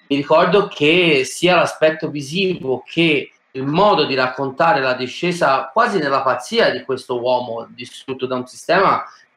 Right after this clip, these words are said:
mi, mi devastò. Cioè, è veramente una di quelle visioni che negli anni dell'adolescenza ti, ti, ti cambia la prospettiva su, sul cinema e su un certo sti-, tipo di cinema, perché appunto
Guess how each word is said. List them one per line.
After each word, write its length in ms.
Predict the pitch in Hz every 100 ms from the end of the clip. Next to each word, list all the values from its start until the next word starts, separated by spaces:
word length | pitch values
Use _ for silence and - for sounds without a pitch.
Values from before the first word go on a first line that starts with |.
| -
mi, 100 | 127
mi 120 | 156
devastò. 760 | 151 170 139 - - 156 - - _
Cioè, 220 | - 143
è 20 | 135
veramente 480 | 151 170 208 190
una 200 | 170 160
di 120 | 147 135
quelle 300 | 151 143 143
visioni 800 | 139 127 143 147 147 147 143 131
che 220 | 135 123
negli 240 | 123 123
anni 180 | 127 127
dell'adolescenza 1040 | 127 127 127 123 - 143 139 135 117 110 - _ _ -
ti, 120 | 113
ti, 360 | 127 123 - -
ti 100 | 131
cambia 440 | 156 165 156 147
la 140 | 139
prospettiva 1080 | 135 135 - 131 - 147 135 123 120 113 - _ _ _ _
su, 180 | 135 123
sul 300 | - 139 123
cinema 500 | - 175 190 165 143
e 60 |
su 260 | 131 - 156
un 140 | 151 131
certo 380 | 151 139 143
sti-, 260 | 131 143 135 - - _ -
tipo 200 | 143 143
di 100 | 139
cinema, 320 | - 139 123
perché 220 | 127 131
appunto 440 | 135 180 151 131